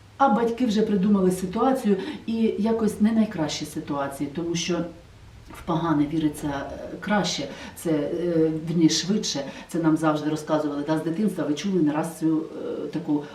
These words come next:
поговорку, що в погане, погане бистріше збувається. І чому? Тому що ви самі до себе це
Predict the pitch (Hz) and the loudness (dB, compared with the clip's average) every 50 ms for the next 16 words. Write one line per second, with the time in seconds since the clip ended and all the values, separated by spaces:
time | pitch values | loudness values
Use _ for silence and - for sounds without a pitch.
0 | - - - 180 175 190 185 180 180 151 - - - - - - 143 - - - | -8 0 2 4 4 4 4 4 4 4 2 0 -4 -6 -4 -6 -6 -8 -6 -4
1 | 156 165 165 156 156 156 175 190 - - - 180 165 175 170 156 151 147 156 - | -4 -2 0 0 0 2 0 0 -2 -4 -4 -4 -2 2 4 4 2 2 0 -4
2 | - 160 - 160 147 151 151 147 208 247 277 269 - 294 - - 220 214 - - | -6 -6 -6 -6 -4 -4 -2 0 0 0 0 0 -2 -2 0 0 0 -2 -2 -8
3 | - 311 311 - - - - - - - - 233 240 233 226 214 180 156 147 - | -12 -12 -14 -14 -14 -18 -20 -18 -10 -8 -6 -4 -2 2 2 4 4 2 0 -2
4 | - - 202 208 208 202 - - 208 202 190 - - - - - 190 170 175 - | -2 2 2 2 2 2 0 -2 -2 -2 -2 -4 -10 -14 -14 -10 -6 -4 -4 -4
5 | - 180 165 170 190 214 220 - - 160 165 160 - 151 143 143 147 156 156 - | -4 -2 0 2 2 2 0 -4 -4 -4 -4 -4 -4 -4 -4 -4 -4 -6 -8 -8
6 | - - - | -12 -8 -6